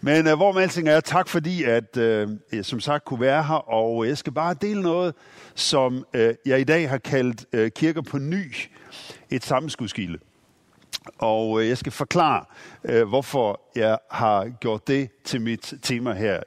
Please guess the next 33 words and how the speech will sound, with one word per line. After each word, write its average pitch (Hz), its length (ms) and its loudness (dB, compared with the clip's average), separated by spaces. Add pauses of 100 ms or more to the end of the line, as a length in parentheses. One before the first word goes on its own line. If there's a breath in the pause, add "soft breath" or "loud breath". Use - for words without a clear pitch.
(120)
i, 95 260 -4
øh, 92 140 -2
dag. 104 220 -2 (1040 loud breath)
Man 147 300 0
kan 185 100 -4
sige 226 160 -2
sådan 208 200 2
her, 160 120 4
hvorfor 123 480 0
gør 202 160 0
Gud 196 220 -4
det 185 80 -2
ikke 151 120 -4
bare 151 200 0
selv? 104 260 -6 (800)
Hvorfor 170 520 0 (380 loud breath)
tager 175 180 4
han 160 140 4
ikke 170 140 -2
bare, 156 400 6
og 113 340 0 (140)
hvorfor 180 240 -2
er 220 60 4
han 180 200 0
så 190 140 -4
insisterende 170 680 -4
på, 160 220 -6
at 117 160 -4
vi 147 60 -6
skal 151 180 -6
være 139 120 0
en 127 120 -12
del 151 260 -4